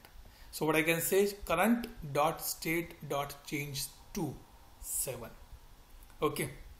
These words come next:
so it is a smaller one. We can discuss more in the, in the, uh, next upcoming chapters here. You can use the can create, can read and can write.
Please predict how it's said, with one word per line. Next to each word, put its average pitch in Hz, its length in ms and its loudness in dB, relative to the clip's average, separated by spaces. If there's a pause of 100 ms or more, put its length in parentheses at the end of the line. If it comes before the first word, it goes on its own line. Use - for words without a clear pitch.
(540)
so 202 160 8
it 180 80 10
is 202 100 4
a 220 60 8
smaller 202 380 8
one. 214 180 6
We 190 80 2
can 180 140 0
discuss 180 260 2
more 175 240 2
in 175 120 -2
the, 180 200 6
in 165 100 -2
the, 165 220 0 (520)
uh, 160 180 2
next 151 400 -2
upcoming 147 440 -2
chapters 135 460 -2
here. 123 140 -4 (600)
You 180 120 2
can 196 260 6
use 196 220 2
the - 140 2 (140)
can 196 300 2 (140)
create, 156 540 0 (420)
can 165 320 2
read 156 320 2
and 147 240 -6
can 135 240 -4
write. 123 320 -6